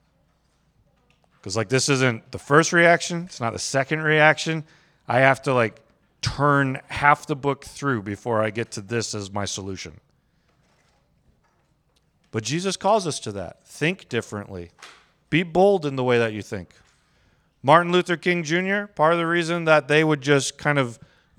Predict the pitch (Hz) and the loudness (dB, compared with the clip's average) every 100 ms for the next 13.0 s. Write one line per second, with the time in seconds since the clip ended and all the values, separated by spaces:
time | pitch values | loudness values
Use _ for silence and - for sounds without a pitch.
0 | 110 104 139 147 143 147 143 131 123 123 | -6 4 6 10 8 8 2 0 4 4
1 | 139 170 151 127 - 143 143 139 131 117 | 4 0 -6 -8 -4 -4 -2 -2 -2 -4
2 | - 170 - _ _ _ _ _ _ _ | -6 -8 -10 _ _ _ _ _ _ _
3 | _ _ _ _ - 139 135 143 139 - | _ _ _ _ -2 0 2 0 -2 -2
4 | 156 170 - 175 165 156 - 139 117 160 | -4 -4 -6 -4 -4 -4 -6 -8 -2 0
5 | 139 - - 117 127 147 151 143 135 117 | 0 -2 -10 -6 -2 -2 0 0 -2 -4
6 | - 156 - 95 - _ _ _ _ _ | -6 -6 -6 -10 -16 _ _ _ _ _
7 | _ _ _ _ _ _ _ _ _ _ | _ _ _ _ _ _ _ _ _ _
8 | 151 190 160 185 175 254 208 175 156 143 | 4 4 4 -2 -2 -4 0 0 0 -6
9 | - 175 208 202 185 - 240 233 190 151 | -6 2 4 4 0 -4 -4 0 2 4
10 | 185 185 165 143 - 175 165 165 156 135 | 4 2 2 -2 2 6 6 8 4 4
11 | - - 185 175 - 170 160 143 147 156 | -4 -8 -6 -6 -4 -2 -2 2 4 4
12 | 156 143 139 135 131 127 127 113 110 117 | 2 -2 0 0 0 2 2 2 0 -6